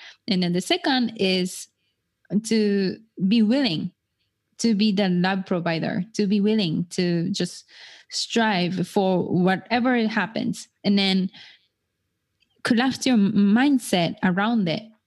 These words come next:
um, to appropriately so that you can look at things,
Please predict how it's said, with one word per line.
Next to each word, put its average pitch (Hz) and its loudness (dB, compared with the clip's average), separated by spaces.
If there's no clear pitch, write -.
um, 185 -2
to 214 -2
appropriately 185 -2
so 180 -4
that 170 -4
you 196 2
can 185 0
look 208 0
at 170 -2
things, 175 -4